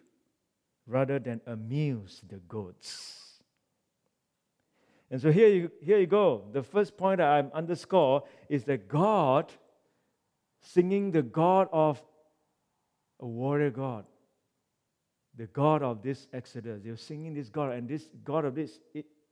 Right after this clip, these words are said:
Exodus in this particular song is that this God is a warrior God.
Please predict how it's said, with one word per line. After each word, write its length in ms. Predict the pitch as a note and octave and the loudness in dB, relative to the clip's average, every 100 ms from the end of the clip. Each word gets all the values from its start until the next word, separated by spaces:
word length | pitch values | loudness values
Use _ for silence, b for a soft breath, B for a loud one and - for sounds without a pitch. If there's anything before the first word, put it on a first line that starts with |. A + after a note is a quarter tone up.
| - | -6
Exodus 480 | D3 - C#3+ D#3 D#3 | -6 -4 -2 -2 -2
in 220 | C#3 B2 | -10 -6
this 180 | D3+ D#3+ | -6 -8
particular 420 | - C3 - D3 | -8 -10 -8 -12
song 480 | - - D3 B2+ B2+ B B B - | -12 -10 -8 -8 -10 B B B -8
is 220 | B2 A2 | -8 -6
that 180 | B2 A2+ | -8 -8
this 180 | C3+ - | -10 -10
God 280 | D3 C3+ | -8 -6
is 220 | C3 A2+ A#2 | -8 -16 -16
a 100 | A2 | -16
warrior 460 | G#2 A#2+ A#2 A#2 | -10 -10 -8 -12
God. 420 | F#2+ G#2+ G#2+ G2+ | -14 -20 -20 -20